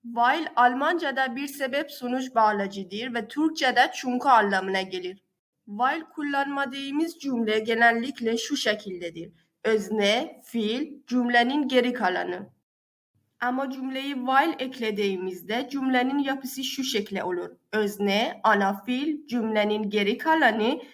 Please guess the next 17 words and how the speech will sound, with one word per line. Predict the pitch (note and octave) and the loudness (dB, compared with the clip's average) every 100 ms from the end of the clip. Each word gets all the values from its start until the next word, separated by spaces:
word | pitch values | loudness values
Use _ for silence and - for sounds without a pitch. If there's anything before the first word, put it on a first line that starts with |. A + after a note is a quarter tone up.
| _ - | _ 4
ve | |
ardında | - B3+ D4+ E4+ C#4+ A#3+ G#3+ A#3+ - | 6 10 8 6 0 0 2 2 0
while, | A3 G#3+ G#3 C4+ D#4+ - _ | 4 6 6 4 -4 -12 _
özne, | - A3+ G3 G3 G#3 G#3+ D4+ A#3+ | -2 0 0 -2 -2 -2 -4 -6
cümlenin | A#3 A3 G#3 G#3 A3 G3+ | -4 0 2 2 0 -2
geri | A3+ C#4 | -2 -2
kalanı, | E4+ D#4 A3 G3+ G#3+ D#4 - _ | 2 2 2 2 0 -2 -6 _
cümlenin | A#3 G#3+ G#3 G#3+ D#4 | -4 0 2 2 0
sonunda | E4 - E4+ C#4+ A3+ A#3 F4+ - | -2 -2 -2 0 2 2 2 -2
fiil. | A#3+ F#3 B2+ - _ _ _ _ - | -4 -4 -6 -16 _ _ _ _ -14
While | A3 B3 D#4+ D#4+ | 0 2 2 -4
iki | C4+ - E4 | -18 -16 -16
cümleyi | D#4+ C#4 B3+ A#3 B3 | -14 -8 -4 -4 -4
birbirine | B3 C4+ B3 A3+ G#3+ A3+ A3 | -6 -6 -6 -4 2 2 6
bağlamak | G#3+ G3+ G#3 A3+ A#3 | 6 8 4 2 -2
için | G#3+ - A#3+ | -8 -8 -10
kullanılır. | - A3 G#3 G3+ F#3+ F3 | -4 0 2 2 -2 -6